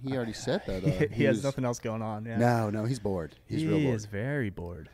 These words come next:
Speaker 2: If he wants
Speaker 1: Yeah.
Speaker 2: to hang out with us.
Speaker 1: Yeah, yeah.
Speaker 2: That's
Speaker 1: I think he's just hanging out in his truck in the parking lot right now.
Speaker 2: Oh, he's actually under the desk right now.
Speaker 1: Oh, is that what that was?
Speaker 2: <laughs> Yeah.
Speaker 1: Something's touching my foot.
Speaker 2: Yeah.
Speaker 1: Um, Don Blachowicz.
Speaker 2: He's just messing with some cables, you know.
Speaker 1: Israel Adesanya.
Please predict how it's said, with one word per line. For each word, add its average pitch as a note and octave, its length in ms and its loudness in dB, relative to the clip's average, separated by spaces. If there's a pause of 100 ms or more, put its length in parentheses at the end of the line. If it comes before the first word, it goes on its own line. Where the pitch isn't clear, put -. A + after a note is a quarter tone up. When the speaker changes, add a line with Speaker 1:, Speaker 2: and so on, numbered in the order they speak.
(160)
Speaker 2:
If - 40 -20
he F#2 60 -8
wants F2 180 -4
Speaker 1:
Yeah. G2 60 -6
Speaker 2:
to A2 60 -4
hang A2 100 -2
out F#2 100 -8
with F#2+ 80 -6
us. G2 300 -4
Speaker 1:
Yeah, F2+ 60 -8
yeah. F2+ 140 -10
Speaker 2:
That's - 320 -12
Speaker 1:
I - 40 -6
think G#3 140 -2
he's D3 200 -4
just - 300 -10
hanging A2 180 -4
out B2 60 -2
in G#2 80 -6
his F2+ 100 -8
truck B2 300 -8
in F2+ 40 -8
the E2 60 -12
parking G2+ 280 -8
lot D#2 140 -8
right E2+ 100 -8
now. E2 140 -10 (140)
Speaker 2:
Oh, A#2+ 100 2
he's A#2+ 120 2
actually D#3+ 260 2
under G#2 180 -2
the F#2 120 -8
desk G2+ 400 -2
right G#2 140 -2
now. G#2+ 260 -4 (240)
Speaker 1:
Oh, G#2+ 140 -4
is G2 80 -4
that G#2 100 0
what C3+ 80 -2
that - 100 -6
was? A3 260 -6
Speaker 2:
<laughs> - 40 -6
Yeah. A#2+ 120 4 (120)
Speaker 1:
Something's - 320 -2
touching G#2+ 240 -6
my F#2+ 80 -4
foot. A2 220 -4 (300)
Speaker 2:
Yeah. A2 280 2
Speaker 1:
Um, G2 180 -4 (1200)
Don C#3+ 220 0
Blachowicz. G2 520 -6 (520)
Speaker 2:
He's D#3+ 140 -4
just - 160 -14
messing A#2+ 400 -2
with A2+ 80 -8
some A2 160 -6
cables, G#2 420 -6 (240)
you G#2+ 60 -10
know. G#2+ 120 -8 (320)
Speaker 1:
Israel C3+ 360 2
Adesanya. F2+ 440 -4